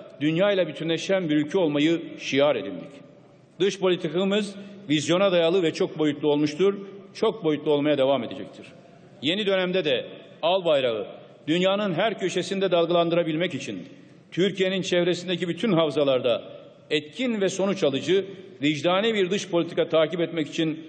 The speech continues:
gece gündüz çalışacağız. Ümitlerini bize bağlamış hiçbir kardeş halkı yalnız bırakmayacağız. Küresel çapta,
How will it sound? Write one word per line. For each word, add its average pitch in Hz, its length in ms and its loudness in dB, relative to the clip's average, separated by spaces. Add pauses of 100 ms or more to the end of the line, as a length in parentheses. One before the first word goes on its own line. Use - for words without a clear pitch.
(200)
gece 156 220 0
gündüz 143 280 -4
çalışacağız. 113 640 -6 (560)
Ümitlerini 208 580 0
bize 196 240 0
bağlamış 196 520 2 (340)
hiçbir 196 500 -2
kardeş 180 420 2
halkı 208 440 2 (260)
yalnız 156 360 0
bırakmayacağız. 98 680 -4 (560)
Küresel 175 420 0
çapta, 135 440 0